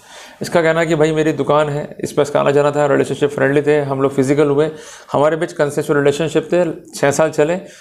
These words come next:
और जब मैंने इसको avoid किया तो ultimately इसने मेरे खिलाफ जो है case कर दिया, जिसका oppose जो है opposite party ने करा। अब कोर्ट को यहाँ देखना था कि रेप बनेगा या नहीं बनेगा, false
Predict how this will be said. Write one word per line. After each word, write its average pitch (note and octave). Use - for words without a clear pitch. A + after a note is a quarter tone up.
और C#3+
जब D3+
मैंने E3
इसको D#3+
avoid D3+
किया F3
तो E3+
ultimately D3+
इसने D#3
मेरे C#3+
खिलाफ C#3
जो C#3
है C#3+
case C3
कर B2
दिया, -
जिसका C#3
oppose E3+
जो F3+
है F#3
opposite D#3+
party E3
ने D#3+
करा। D3+
अब D#3+
कोर्ट F#3+
को A3
यहाँ F3
देखना D3
था D3+
कि E3
रेप D3+
बनेगा C#3+
या D3+
नहीं C#3
बनेगा, D3+
false D3+